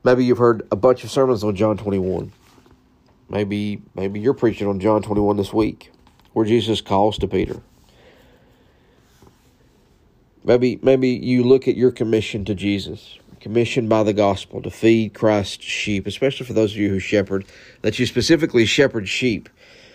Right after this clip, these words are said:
But you're very painfully aware of your own failings. Nevertheless, you know that you have been called by Scripture to feed and to lead Christ's people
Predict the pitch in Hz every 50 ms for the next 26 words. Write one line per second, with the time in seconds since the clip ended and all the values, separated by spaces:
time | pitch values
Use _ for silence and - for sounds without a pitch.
0 | - _ _ _ _ _ - 127 135 131 - 147 139 120 123 147 156 170 160 135
1 | 98 - - - - 151 156 165 160 147 - 135 131 131 127 120 117 110 110 120
2 | 127 131 127 110 101 95 - 107 113 104 104 113 110 - - 117 127 139 143 143
3 | 131 117 101 - - - 139 143 147 135 120 107 110 117 110 113 - 127 139 139
4 | 147 143 139 147 143 123 110 113 107 - - 131 131 120 123 123 139 139 120 117
5 | - - 123 117 117 117 107 98 110 104 101 95 - - 123 131 131 127 120 101
6 | 107 98 95 - - 143 131 - - - - 101 98 95 _ _ - - - -
7 | _ _ _ _ _ _ _ _ _ _ - 117 104 - - 143 143 143 135 117
8 | 113 107 101 101 110 104 101 107 127 156 170 - 87 87 - - _ _ _ _
9 | _ _ _ _ _ _ _ _ _ _ _ _ _ _ - - 104 107 110 -
10 | - _ - 123 127 127 - - -